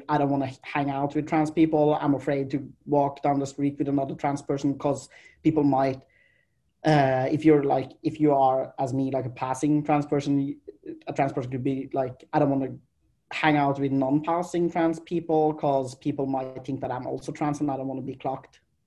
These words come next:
uh, by others." And it could also be things I've done myself. Like, I've met with trans people, uh, explaining how they have a hard time in life.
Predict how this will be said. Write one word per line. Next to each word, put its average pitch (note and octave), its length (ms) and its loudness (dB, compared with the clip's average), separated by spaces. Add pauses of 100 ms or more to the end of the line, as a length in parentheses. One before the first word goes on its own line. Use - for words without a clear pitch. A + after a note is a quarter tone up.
(120)
uh, C3+ 220 -2
by C3 320 -4
others." C3+ 680 -2 (600)
And F3 100 6
it E3+ 60 6
could G#3+ 100 4
also G3+ 180 2
be D#3 640 4
things F#3+ 240 2
I've E3 200 2
done E3+ 180 4
myself. D3 640 -2
Like, C#3 360 0
I've C#3+ 320 -2 (520)
met D#3+ 260 6
with D#3 160 4
trans D3+ 220 0
people, C#3+ 340 -2 (140)
uh, D3+ 60 0 (160)
explaining C#3+ 880 2 (240)
how D#3 240 2
they D3+ 100 4
have D3+ 180 0
a C#3+ 60 2
hard C#3+ 340 2
time C#3+ 380 0
in C3+ 160 -2
life. C#3 720 -2